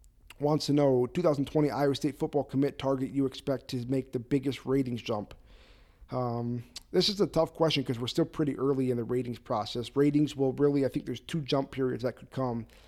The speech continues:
One is summer camps. Kids get in front of, uh, analysts, and sometimes they can make big jumps there. And the second is after a few games of their senior ye-, year, sometimes you see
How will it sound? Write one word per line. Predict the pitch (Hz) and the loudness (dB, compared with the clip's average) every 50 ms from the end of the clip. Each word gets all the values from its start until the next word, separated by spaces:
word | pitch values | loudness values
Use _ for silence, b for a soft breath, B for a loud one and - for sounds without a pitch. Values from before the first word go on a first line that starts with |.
| b b b b | b b b b
One | - 151 156 165 175 | 4 4 4 4 4
is | 151 127 - | 0 -2 -2
summer | - - 135 143 143 131 | 0 0 2 2 2 0
camps. | 135 - 143 139 135 151 151 - - - - - - | 0 -2 -2 0 0 0 -2 -6 -10 -12 -14 -10 -2
Kids | - 151 139 127 | 0 0 0 2
get | - 156 135 | 0 -2 -2
in | - | -2
front | - - 139 131 123 123 | -2 -2 0 0 0 -2
of, | 127 123 - - - | -2 -4 -4 -10 -8
uh, | 135 127 120 117 110 | -4 -4 -2 -2 -4
analysts, | - - 143 143 151 147 143 139 131 - - - - - - - | -4 -2 -2 0 2 2 0 0 -2 -4 -10 -12 -12 -12 -14 -12
and | - - 123 123 | -8 -6 -6 -4
sometimes | 117 147 131 135 135 131 120 | -2 -2 -2 0 -2 -2 -2
they | 131 127 | -4 -4
can | 123 131 123 | -2 -2 -2
make | 127 127 123 - | -2 -2 -4 -4
big | - 131 123 120 | -4 -4 -4 -4
jumps | - 131 117 113 - | -4 -4 -4 -4 -4
there. | - 135 135 135 135 131 123 b b b b b b b b b b | -2 0 0 0 0 -2 -4 b b b b b b b b b b
And | - 143 139 | 0 0 0
the | 131 | 0
second | - - 170 - - 156 143 | 2 2 2 2 4 2 2
is | 135 127 120 - - - - - | 2 0 -2 -6 -10 -12 -12 -8
after | - 139 143 - - 151 135 | -6 -4 -4 0 2 0 0
a | |
few | 127 - 151 151 | 2 4 2 2
games | 139 - 147 143 143 131 135 | 4 4 4 4 4 2 2
of | 120 | 0
their | 131 120 | -2 -2
senior | - - 135 135 127 | 0 2 2 2 2
ye-, | 117 117 127 131 - - - | 2 0 -2 -2 -2 -4 0
year, | 139 139 143 139 127 123 117 | 2 4 4 4 4 2 2
sometimes | - 143 139 135 139 135 123 123 | 0 -2 0 0 0 0 0 -2
you | 120 | -4
see | - - 135 135 131 131 | -2 2 2 4 4 2